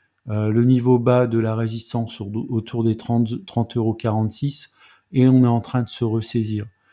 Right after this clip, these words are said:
Donc sur Bouygues, il y avait un bon point d'entrée ici pour renforcer autour des trente euros, euh, soixante.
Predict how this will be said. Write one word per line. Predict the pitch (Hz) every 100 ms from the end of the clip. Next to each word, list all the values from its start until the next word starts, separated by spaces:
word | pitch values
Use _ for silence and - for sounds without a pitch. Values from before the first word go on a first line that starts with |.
| _ _ _
Donc | 131 113 -
sur | 131 113
Bouygues, | 113 147 131
il | 113 113 120
y | 120
avait | 110
un | 120 117
bon | 113 127
point | - 135
d'entrée | 127 120 - 135
ici | 127 - - 127 - -
pour | 117
renforcer | 110 113 127 107 - 127
autour | 113 120 110
des | 113
trente | - 110 110
euros, | 113 110 110 110 _ _ _ 131
euh, | 110 107
soixante. | 101 - 117 - 127 143 147